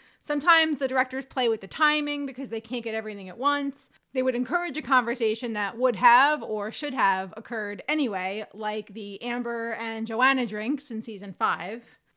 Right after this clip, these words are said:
or pretty much everything John Clark did in season one. If we get too wrapped up in what's quote unquote real and what's quote unquote fake, that ruins the fun.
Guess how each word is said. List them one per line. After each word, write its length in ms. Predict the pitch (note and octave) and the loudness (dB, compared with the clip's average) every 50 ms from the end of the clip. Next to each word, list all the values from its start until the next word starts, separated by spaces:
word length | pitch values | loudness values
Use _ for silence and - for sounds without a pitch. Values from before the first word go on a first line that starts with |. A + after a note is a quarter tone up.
| _ _ _ | _ _ _
or 360 | _ A#3 A3+ G#3+ A3 A3+ A3+ A3 | _ -8 -6 -4 -4 -4 -4 -4
pretty 200 | - - E4+ F4 | -4 -4 -2 -2
much 180 | E4+ D4+ D4 - - | 0 -2 -2 4 8
everything 460 | - G4+ D#4 E4+ E4+ D4 D#4 D4+ C#4 | 8 8 8 6 -2 0 2 2 4
John 220 | C4 B3+ B3+ B3+ B3+ | 4 4 4 4 2
Clark 300 | - C#4+ C#4 C4+ C4 C4 | 2 2 2 2 2 0
did 160 | B3+ A3+ G#3 | -2 -2 -2
in 100 | A3 A3+ | -2 -6
season 320 | - B3+ B3 G#3 G#3+ G3+ | -4 -6 -6 -6 -6 -8
one. 400 | G#3 A#3 A3+ - - F3+ G3 A3 _ _ _ _ _ _ - | -6 -6 -6 -6 -8 -10 -12 -14 _ _ _ _ _ _ -10
If 140 | - C4 - | -10 -8 -6
we 80 | C#4+ C#4 | -4 4
get 240 | C#4 E4+ G4 F#4+ | 4 4 4 6
too 160 | - G4+ G4+ F#4 | 0 -2 2 8
wrapped 220 | G#4 G4+ G4+ G4+ A4 | 8 8 8 10 6
up 140 | G#4+ G#4+ - | 6 8 8
in 140 | C#4 B3+ | 2 2
what's 180 | B3+ C4+ C4 - | 2 0 -2 -4
quote 240 | _ - D4 C#4+ D4+ | _ -6 -6 -4 -2
unquote 380 | D#4+ D4+ - E4+ D#4+ D#4 - | -4 -4 -4 -6 -6 -6 -8
real 260 | D4 E4+ G4 F4+ C#4 A#3 | -6 -4 -2 -2 -2 -2
and 100 | A3+ A3+ | -2 -6
what's 140 | A#3+ A#3+ | -8 -10
quote 240 | - - - C4 C4+ | -10 -4 0 0 0
unquote 400 | C#4+ C#4+ C4+ - - D#4 D4+ B3+ | 0 -2 -6 -6 -8 -10 -10 -10
fake, 320 | - _ F4 F#4+ G4 - _ | -12 _ -4 -4 -4 -4 _
that 180 | B3 A3 A3 | -4 -4 -4
ruins 380 | A3 A3+ A#3+ C4+ C#4 C#4 D4 C4 | -2 -2 -2 0 0 -2 -4 -4
the 140 | _ C#4+ - | _ -6 -6
fun. 600 | - - E4 G#4 F4 G#3+ F3+ F3+ F3 E3+ F3+ | 2 2 4 4 4 0 -6 -10 -12 -14 -14